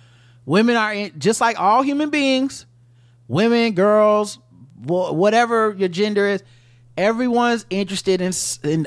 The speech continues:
all the shit. There's always somebody that's interested in some shit, dog. It just is. So,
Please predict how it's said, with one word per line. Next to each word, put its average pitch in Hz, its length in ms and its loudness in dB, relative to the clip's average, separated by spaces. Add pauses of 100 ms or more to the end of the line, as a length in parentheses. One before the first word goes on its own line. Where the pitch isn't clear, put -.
all 175 360 4
the 160 120 -4
shit. 117 340 -6 (1080)
There's 147 100 -2
always 269 320 4
somebody 240 520 -2
that's 185 160 -8
interested 175 420 -2
in 170 80 0
some 156 160 -6
shit, - 400 -6
dog. 135 340 -2
It 151 120 -4
just 175 220 -2
is. 143 300 0
So, 123 280 -6